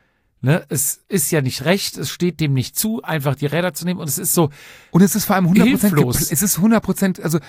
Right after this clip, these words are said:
Speaker 2: es ist hundert Prozent assi und geplant, weil es ist, gibt keine andere Absicht, außer sich selber einen Vorteil aufgrund, äh,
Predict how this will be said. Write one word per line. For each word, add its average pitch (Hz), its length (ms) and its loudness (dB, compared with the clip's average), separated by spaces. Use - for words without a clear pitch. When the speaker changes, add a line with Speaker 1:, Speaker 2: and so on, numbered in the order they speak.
Speaker 2:
es 151 100 -4
ist 170 160 -2
hundert 262 300 4
Prozent 196 280 0
assi 196 300 0
und 175 140 0
geplant, 190 440 0
weil 160 160 0
es 143 160 0
ist, - 160 -4
gibt - 180 -2
keine 247 280 4
andere 220 220 2
Absicht, 214 360 -2
außer 175 240 0
sich 151 160 -2
selber 208 300 2
einen 170 140 -4
Vorteil 190 380 -2
aufgrund, 180 480 -4
äh, 160 180 2